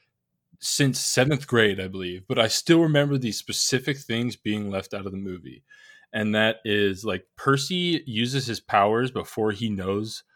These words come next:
who his father is. He, like, uses it to pi-, like, a girl's picking on him, like, two different girls pick on him, and he uses his powers over the co-, like, wa-, he has the ability to control water.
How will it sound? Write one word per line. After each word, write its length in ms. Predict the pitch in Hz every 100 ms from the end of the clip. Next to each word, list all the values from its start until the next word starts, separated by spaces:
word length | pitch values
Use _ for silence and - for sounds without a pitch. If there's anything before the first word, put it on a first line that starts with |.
| _ -
who 80 | 110
his 140 | 98
father 400 | - 95 101 120
is. 220 | 127 139 139
He, 120 | 147
like, 320 | 131 117 - _ _ _ -
uses 420 | 110 117 127 117
it 180 | 113 -
to 80 | 101
pi-, 200 | - - -
like, 280 | 107 98 - -
a 60 | 110
girl's 280 | 117 123
picking 400 | - 131 131 127
on 160 | 120 117
him, 360 | 117 117 117 - _ -
like, 160 | 104 -
two 160 | - 233
different 480 | 170 160 160 139 -
girls 340 | 123 110 101
pick 240 | - 135 113
on 160 | 104
him, 300 | 98 98 104 _ 110
and 140 | 107
he 80 | 104
uses 340 | 110 135 135 117
his 180 | 98
powers 580 | - 113 104 98 95 - _ _ _ _ _
over 180 | 117 107
the 100 | 98
co-, 160 | - 107 107
like, 220 | 92 - 107
wa-, 260 | 95 101 -
he 160 | 95
has 160 | 110 101
the 60 | 101
ability 300 | 95 98 95
to 80 | 101
control 400 | 98 - 101 95
water. 480 | 98 101 123 160